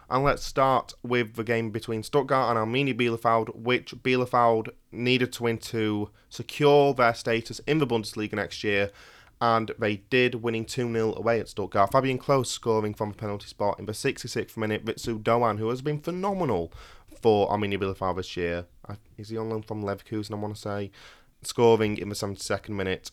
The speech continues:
to get them the win and to keep them in the Bundesliga. They absolutely deserved it. I,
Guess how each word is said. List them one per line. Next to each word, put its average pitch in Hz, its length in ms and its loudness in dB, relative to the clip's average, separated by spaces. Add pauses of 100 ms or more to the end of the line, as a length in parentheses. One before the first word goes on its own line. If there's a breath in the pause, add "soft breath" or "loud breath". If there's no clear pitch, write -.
to 101 280 -2
get 101 300 -2
them 95 300 -6 (540)
the 107 160 -2
win 123 360 2
and 110 160 0
to 113 100 -10
keep 156 320 -4
them 110 200 -2
in 107 120 -2
the 98 80 -10
Bundesliga. 101 640 -4 (1160 loud breath)
They 143 300 4
absolutely 127 440 0
deserved 104 460 0
it. 98 200 -2
I, 104 100 -6